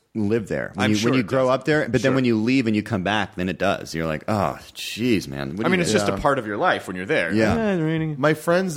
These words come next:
Speaker 3: that,
Speaker 1: normal.
Speaker 3: like, were never really outdoor types, uh, that I grew up with in Hawaii, which is, you know, outdoor year round.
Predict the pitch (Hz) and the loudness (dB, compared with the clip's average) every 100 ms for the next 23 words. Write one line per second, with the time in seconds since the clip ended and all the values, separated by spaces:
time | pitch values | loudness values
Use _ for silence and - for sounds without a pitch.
0 | 147 135 131 117 117 120 127 127 123 117 | 2 2 2 0 0 -2 0 0 0 -2
1 | 113 113 107 113 113 113 110 123 113 113 | -2 -4 -2 0 2 2 0 0 0 0
2 | - - - 107 101 101 95 110 104 101 | -2 -8 -4 -2 0 0 0 0 -2 -4
3 | 101 98 104 120 123 104 - 127 98 87 | -2 0 0 -2 -4 -6 -4 -2 -2 -6
4 | - 107 98 110 101 101 131 - 107 120 | -4 -2 2 2 2 0 -6 -18 -8 2
5 | 139 131 123 92 | 4 6 4 2